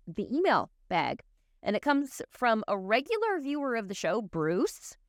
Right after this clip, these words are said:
Atchison. He lives in beautiful Radway, Alberta, um, where they have a really great army surplus store there, in case you're interested. And, uh, he writes to me on my show with my friend Robbie Picard from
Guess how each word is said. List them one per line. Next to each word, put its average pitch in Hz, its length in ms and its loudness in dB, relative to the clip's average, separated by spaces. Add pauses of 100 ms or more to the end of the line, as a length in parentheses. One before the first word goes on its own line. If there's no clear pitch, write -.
(340)
Atchison. 220 600 2
He 220 200 -2
lives 190 260 -2
in 165 640 -2
beautiful 175 640 2
Radway, 185 840 2
Alberta, 165 520 0 (540)
um, 180 300 0
where 170 120 2
they 180 80 -2
have 175 460 0
a 165 240 -2
really 185 360 0
great 175 320 -2 (100)
army 170 280 0
surplus 170 600 -6
store 170 400 -4
there, 170 220 -2
in 240 80 -2
case - 240 -6
you're - 80 -6
interested. - 520 -6 (640)
And, 196 540 0 (300)
uh, - 340 -2
he 220 140 -2
writes 208 360 0
to 208 100 -6
me 190 180 0
on 180 540 -2
my 175 260 -2
show 170 340 -2
with 175 300 -2 (100)
my 185 200 0
friend 175 320 0
Robbie 180 340 4
Picard 160 400 -2
from 170 240 -2